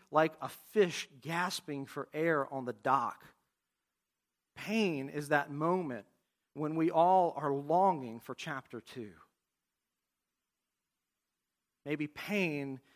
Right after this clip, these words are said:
is your heart's way, your soul's way of crying out to you, saying, "You weren't meant for this world." Or at least pain wasn't meant for this world.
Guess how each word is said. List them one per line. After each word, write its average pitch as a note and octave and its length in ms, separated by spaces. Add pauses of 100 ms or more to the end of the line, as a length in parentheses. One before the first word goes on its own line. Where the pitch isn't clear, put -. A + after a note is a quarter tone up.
(340)
is C#3 260 (640)
your C#3+ 180
heart's F#3 500
way, C#3+ 280
your B2+ 100
soul's F3 580
way C#3+ 280
of B2 120
crying D3+ 440
out D3 240
to C#3+ 80
you, B2+ 120
saying, C#3+ 400
"You F3+ 160
weren't D#3 340 (380)
meant F#3+ 360
for D3 180
this C#3+ 220
world." A2 320 (1400)
Or D3 120
at C#3+ 80
least D#3+ 300
pain G3+ 380
wasn't B2 320
meant C3+ 180
for - 140
this A2+ 240
world. F#2+ 380